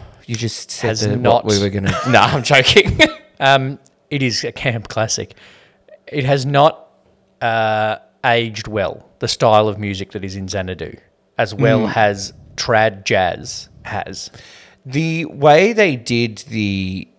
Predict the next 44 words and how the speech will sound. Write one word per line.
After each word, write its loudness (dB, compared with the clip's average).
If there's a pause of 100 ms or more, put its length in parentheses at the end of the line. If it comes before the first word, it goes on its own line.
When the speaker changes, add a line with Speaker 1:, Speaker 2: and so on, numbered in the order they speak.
(120)
Speaker 1:
kind -2
of -4 (240)
real 2
life, -2 (1040)
then, -2
like, -6
show 4
numbers -4
thing. -14 (160)
Speaker 2:
The -2
transitions -2
between 2
Speaker 1:
That -2
was 0
Speaker 2:
those 2
Speaker 1:
very 2
good. -8 (140)
Speaker 2:
were 0
very -4
good. -14 (360)
Speaker 1:
I 4
remember 4
Speaker 2:
Better 6
Speaker 1:
the 0
Speaker 2:
than 0
Love 6
Speaker 1:
time 2
be-, 0
Speaker 2:
Actually. -4
Speaker 1:
when 2
it -4
first -2
came -6
out, -2
I -4
was -8
like, -8
"Ooh, -8 (420)
Speaker 2:
Yeah. -6 (300)
Speaker 1:
this -6
is -10
amazing." -8
Speaker 2:
So 6
w-, 0